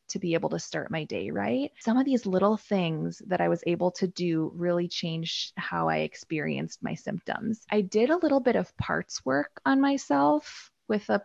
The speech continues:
I did some with a professional and then I did some just on my own. And as I was digging into sort of my internal system, as we like to call it, sort of the I F S type of model,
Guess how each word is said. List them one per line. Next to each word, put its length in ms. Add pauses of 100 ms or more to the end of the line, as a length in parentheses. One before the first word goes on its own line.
(120)
I 100
did 220
some 160
with 160
a 40
professional 600
and 160
then 80
I 100
did 220
some 160
just 240
on 140
my 180
own. 340 (200)
And 120
as 200
I 80
was 200
digging 400
into 400
sort 280
of 160
my 420
internal 560
system, 580
as 160
we 80
like 180
to 100
call 220
it, 100
sort 120
of 100
the 140
I 180
F 200
S 460
type 240
of 160
model, 500